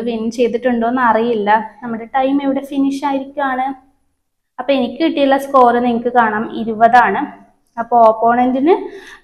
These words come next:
ആ, എത്ര സ്കോർ ആണ് കിട്ടിയിട്ടുള്ളത് നമുക്ക് നോക്കാം. അപ്പൊ നമ്മുടെ ഓപ്പോണന്റിന് ആകെ പതിനാല് എണ്ണേ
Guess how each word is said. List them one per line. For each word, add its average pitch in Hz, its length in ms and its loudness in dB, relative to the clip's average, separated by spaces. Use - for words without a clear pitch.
ആ, 254 180 2
എത്ര 247 320 0
സ്കോർ 247 400 4
ആണ് 233 300 4
കിട്ടിയിട്ടുള്ളത് 226 840 -2
നമുക്ക് 214 220 -10
നോക്കാം. 190 360 0
അപ്പൊ - 380 -12
നമ്മുടെ 294 540 8
ഓപ്പോണന്റിന് 262 920 6
ആകെ 240 320 4
പതിനാല് 269 1000 4
എണ്ണേ 269 600 2